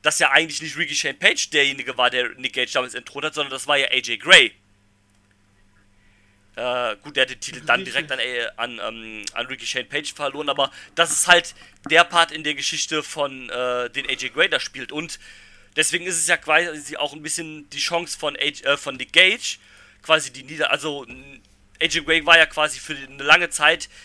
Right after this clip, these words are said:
Speaker 1: die erste Niederlage, die, äh, Gage hatte und das ist dann so ein bisschen die Möglichkeit für Gage gewesen, die Niederlage wieder gut zu machen oder zu zeigen, okay,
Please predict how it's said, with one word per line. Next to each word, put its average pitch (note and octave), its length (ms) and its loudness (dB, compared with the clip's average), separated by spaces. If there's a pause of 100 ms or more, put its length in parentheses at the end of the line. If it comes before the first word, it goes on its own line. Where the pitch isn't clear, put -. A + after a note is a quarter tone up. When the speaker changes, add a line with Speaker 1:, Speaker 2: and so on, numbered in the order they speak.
(160)
Speaker 1:
die C3+ 80 -6
erste E3+ 240 -2
Niederlage, C3+ 480 2
die, B2+ 260 -14
äh, A#2+ 200 -2
Gage B2 280 -4
hatte E3+ 300 -8 (460)
und B2 60 -10
das C#3+ 140 -4
ist - 120 -6
dann D#3+ 160 -8
so D3 80 -12
ein D3 80 -12
bisschen D3 260 -10
die C3+ 120 -20
Möglichkeit D3+ 420 -8
für C#3 80 -16
Gage C#3+ 260 -6
gewesen, D3 580 -10 (480)
die C#3+ 80 -14
Niederlage D#3 420 4
wieder C3 140 -2
gut C#3 220 -14
zu C3 100 -10
machen B2+ 160 -8
oder C#3 160 -2
zu C#3 100 -16
zeigen, D#3+ 440 0 (360)
okay, E3 340 0